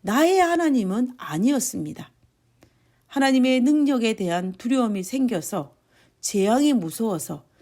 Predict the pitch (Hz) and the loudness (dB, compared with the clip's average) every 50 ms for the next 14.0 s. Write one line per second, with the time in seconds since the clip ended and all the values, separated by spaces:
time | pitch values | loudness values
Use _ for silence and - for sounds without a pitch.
0 | _ _ _ _ - - 202 175 170 180 214 220 226 - 262 311 - - - - | _ _ _ _ -12 -6 -2 -2 0 0 -2 -4 -4 -4 -4 -6 -6 -6 -8 -4
1 | 269 262 247 254 254 254 247 254 247 240 247 - 285 233 294 285 285 - - 294 | -2 0 0 0 0 0 0 0 0 -2 -4 -4 -4 -2 -2 -4 -4 -4 -4 -4
2 | 285 262 269 - - 185 170 170 165 156 151 _ _ _ _ _ _ - 180 180 | -4 -4 -4 -6 -6 -4 -4 -4 -6 -8 -12 _ _ _ _ _ _ -6 -6 -4
3 | - 240 254 254 240 233 254 277 285 - _ _ _ _ _ _ _ _ - 196 | 0 0 2 2 2 2 2 0 -2 -6 _ _ _ _ _ _ _ _ -6 -4
4 | 196 208 208 208 208 - - 208 196 196 202 233 254 233 175 156 156 165 190 226 | -2 0 0 0 -2 -4 -8 -6 -6 -4 -2 -2 -2 -2 -2 -4 -4 -4 -2 -2
5 | 220 180 147 - _ _ _ _ _ _ _ - 180 214 240 277 311 320 320 311 | -2 -4 -6 -10 _ _ _ _ _ _ _ -4 2 2 4 4 4 2 2 0
6 | 302 277 277 269 269 269 254 247 247 233 233 214 214 214 208 214 214 190 170 160 | 0 -2 -4 -4 -2 -2 -2 0 0 0 0 -2 -2 -2 -4 -4 -4 -6 -6 -6
7 | 165 160 - 170 180 196 233 240 233 226 196 - 180 - _ _ _ _ _ _ | -8 -8 -10 -10 -8 -6 -4 -4 -4 -4 -6 -8 -14 -20 _ _ _ _ _ _
8 | _ _ _ _ _ _ _ _ _ _ _ _ _ _ _ _ _ _ _ - | _ _ _ _ _ _ _ _ _ _ _ _ _ _ _ _ _ _ _ -4
9 | - 311 285 294 233 196 190 196 285 320 330 311 - - 269 240 220 226 254 254 | -2 0 2 2 2 2 2 2 2 0 0 0 0 0 0 2 2 0 0 0
10 | 233 190 165 143 156 180 _ _ _ _ _ - - 156 156 190 233 226 233 170 | -2 -2 -4 -6 -8 -12 _ _ _ _ _ -10 -6 -4 -2 -2 -2 -2 -2 -2
11 | 143 156 202 214 - _ _ _ _ _ _ _ - - 320 311 311 311 277 285 | -2 -4 -6 -10 -14 _ _ _ _ _ _ _ -2 0 2 4 4 4 2 2
12 | 285 262 277 269 277 262 302 311 320 311 294 302 277 247 254 254 254 247 247 - | 2 2 2 2 2 2 4 4 4 4 2 2 0 0 2 2 2 0 0 -4
13 | 262 262 - _ - - 320 254 302 285 269 - 247 262 277 294 277 208 151 127 | -6 -6 -8 _ -2 -2 0 0 0 -2 -4 -2 0 0 2 2 0 -2 -4 -6